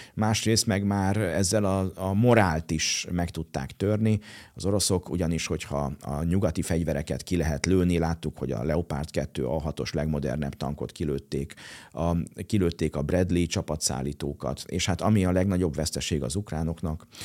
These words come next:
hogy azokat a műszaki eszközöket is kilőtték, például a finnek által átadott hat darab Leopard kettő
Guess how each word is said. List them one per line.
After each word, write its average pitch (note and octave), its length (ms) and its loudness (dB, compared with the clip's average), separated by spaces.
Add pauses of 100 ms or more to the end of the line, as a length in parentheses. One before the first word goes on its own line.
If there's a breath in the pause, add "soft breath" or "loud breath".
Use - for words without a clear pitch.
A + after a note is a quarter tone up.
(220 loud breath)
hogy E2+ 180 0
azokat E2 480 0
a E2 60 2
műszaki G2 680 6
eszközöket D2 640 0
is - 160 -2
kilőtték, G#2 640 4
például D2 320 0
a C#2+ 100 0
finnek E2 400 0
által C#2 300 -2
átadott C#2 540 -4
hat G2 280 4
darab D#2+ 360 2 (440 loud breath)
Leopard F2+ 640 2
kettő E2 480 0